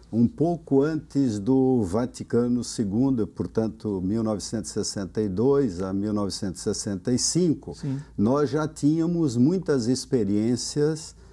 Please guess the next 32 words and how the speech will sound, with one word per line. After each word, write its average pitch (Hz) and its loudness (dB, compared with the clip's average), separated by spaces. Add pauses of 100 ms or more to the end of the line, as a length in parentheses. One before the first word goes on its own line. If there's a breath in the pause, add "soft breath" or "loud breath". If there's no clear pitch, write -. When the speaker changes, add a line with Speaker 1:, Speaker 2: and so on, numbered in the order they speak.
(140 soft breath)
Speaker 1:
relacionadas 127 0
com 135 -2
aquilo 135 -2
que - -4
a 120 2
gente 117 -2
chamaria 113 0 (240 loud breath)
o 131 2
amaino 156 4
da 135 -2
terra, 92 -2
né? 139 -4 (540 soft breath)
Que 139 4
já 170 2
vinha 185 2
vindo 175 0 (140)
desde 131 2
a 120 0
ação 120 -2
católica, 113 -2
aí 107 0
por 107 -2
volta 110 0
de 101 0
mil 107 2
novecentos 101 -2
e 92 -2
trinta, 120 0
mil 101 -2
novecentos 95 -4
e 95 -6
quarenta, 92 -2